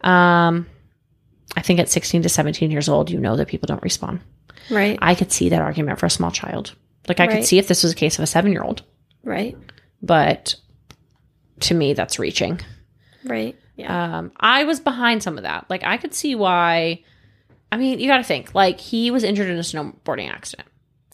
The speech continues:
Speaker 1: So he went from having a very active life, I think he had played soccer, like, he was very active, to then being house-ridden for a year.
Speaker 2: Right.
Speaker 1: So
Speaker 2: That,
Speaker 1: that would
Speaker 2: that's
Speaker 1: one hundred percent be a huge mental and emotional toll on him.
Speaker 2: Right. Big change.
Speaker 1: So I could see that, um, like, being in emotional distress.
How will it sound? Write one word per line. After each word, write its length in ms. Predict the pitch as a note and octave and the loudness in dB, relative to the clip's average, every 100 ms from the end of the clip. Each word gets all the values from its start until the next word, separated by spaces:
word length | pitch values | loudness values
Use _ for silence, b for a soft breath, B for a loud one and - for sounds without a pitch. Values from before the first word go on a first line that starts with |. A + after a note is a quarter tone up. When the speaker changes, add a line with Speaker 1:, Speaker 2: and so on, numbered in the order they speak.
| b b - | b b -2
Speaker 1:
So 140 | - | 0
he 120 | G#3+ | 2
went 180 | A3 A#3+ | 2 2
from 120 | C4 C4+ | 0 2
having 180 | B3+ A3 | 2 2
a 40 | |
very 240 | F3 F3 G3+ | 2 2 2
active 300 | G3+ - - | 0 -2 -2
life, 260 | D3 D#3 | 0 0
I 60 | - | -2
think 160 | G#3 G3 | -4 -4
he 100 | F3+ | -6
had 120 | D#3+ | -6
played 220 | - E3 | -10 -8
soccer, 580 | - B3+ C4+ C4+ C4+ C4 | 2 4 4 4 4 6
like, 140 | G#3 | 4
he 80 | G3 | 2
was 80 | A3 | 0
very 300 | G3 A3+ A3+ | 2 2 2
active, 460 | - A#2 - - - b b b b | 0 -2 -8 -14 -14 b b b b
to 100 | - | 0
then 200 | A#3 B3 | 2 2
being 260 | A3+ A3 G3 - | 4 2 0 -6
house-ridden 600 | - G#3 G3+ D#3 C#3 D#3+ | -4 -2 -2 -4 -6 -10
for 160 | - | -8
a 60 | D#3+ | -8
year. 440 | C3+ - - - _ _ _ | -8 -12 -16 -18 _ _ _
Speaker 2:
Right. 320 | B3 G3+ G#3+ - | -12 -10 -8 -2
Speaker 1:
So 40 | A3 | 2
Speaker 2:
That, 20 | |
Speaker 1:
that 160 | D4+ A4+ | 4 4
would 80 | C#4 | 4
Speaker 2:
that's 60 | |
Speaker 1:
one 100 | A3+ | 2
hundred 280 | G#3+ A3 F#3+ | 2 -2 -2
percent 340 | F#3 F3+ D#3+ | -4 -4 -4
be 100 | - | -2
a 40 | D#3 | -4
huge 400 | - G#3 G3 F3+ | -2 0 0 0
mental 320 | D#3 D#3 E3 | -4 -2 -2
and 80 | D#3 | -4
emotional 340 | C#3+ - - | -6 -10 -10
toll 260 | - - - | -10 -8 -10
on 60 | - | -10
him. 180 | G3 G3 _ _ | -14 -14 _ _
Speaker 2:
Right. 240 | A#3+ A#3 - | -10 -10 -6
Big 180 | G#3+ | -6
change. 420 | G#3+ - B3 - - - | -6 -12 -12 -16 -18 -12
Speaker 1:
So 120 | - C4+ | 2 4
I 80 | |
could 160 | E4 G#4 | 4 2
see 220 | - G3+ | 4 4
that, 500 | F#3 E3 D#3+ - - - | 6 6 6 2 -4 -4
um, 460 | E3+ D3+ C3 - F3 - _ - | -4 -2 -4 -6 -10 -16 _ -4
like, 340 | D#3+ D#3+ - | -2 -2 -4
being 220 | - F#3+ E3 | 0 2 2
in 100 | E3+ | -2
emotional 360 | D#3+ E3+ E3+ | -4 -4 -4
distress. 500 | D3 - - - - | -4 -2 -4 -6 -12